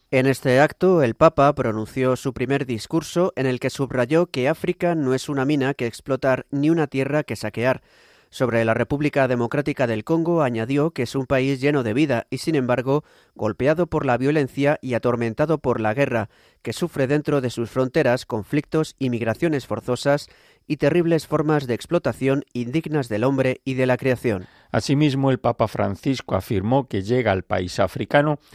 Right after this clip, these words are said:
Speaker 2: para llevar a sus gentes la cercanía, el afecto y el consuelo de toda la Iglesia,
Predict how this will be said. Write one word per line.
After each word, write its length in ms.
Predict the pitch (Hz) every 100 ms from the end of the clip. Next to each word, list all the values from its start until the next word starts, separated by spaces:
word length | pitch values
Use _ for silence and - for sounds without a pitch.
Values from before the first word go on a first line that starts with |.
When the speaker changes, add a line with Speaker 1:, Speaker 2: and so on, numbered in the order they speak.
| - -
Speaker 2:
para 200 | 139 135
llevar 280 | 127 151 185
a 80 | 160
sus 240 | - 107
gentes 600 | - 139 135 107 107 - _
la 160 | 85 85
cercanía, 640 | 101 85 92 117 131 87 -
el 160 | 90 87
afecto 580 | 82 147 - - 131 -
y 140 | 101
el 140 | 92
consuelo 680 | - 92 87 - 120 123 135
de 160 | 135 92
toda 320 | 135 135 127
la 140 | 107
Iglesia, 580 | 87 90 101 92 82